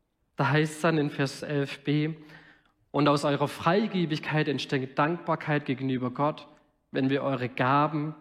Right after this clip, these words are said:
überbringen.“ Hier spricht Paulus schon von der Zukunft. Er sagt, wenn die Jerusalemer das, was ihr ja noch nicht gegeben habt, aber gegeben habt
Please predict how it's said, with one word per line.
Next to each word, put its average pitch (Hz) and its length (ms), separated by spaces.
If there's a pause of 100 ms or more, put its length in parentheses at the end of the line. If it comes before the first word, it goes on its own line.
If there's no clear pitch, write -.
überbringen.“ 131 800 (1900)
Hier 202 300
spricht - 320
Paulus 196 400
schon 170 240
von 160 180
der 147 140
Zukunft. 147 520
Er 135 60
sagt, 160 240 (160)
wenn 208 380
die 269 80
Jerusalemer 190 720
das, 151 280
was 156 140
ihr 156 60
ja 147 80
noch 151 120
nicht 156 180
gegeben 180 380
habt, 180 160
aber 156 160
gegeben 226 760
habt 269 280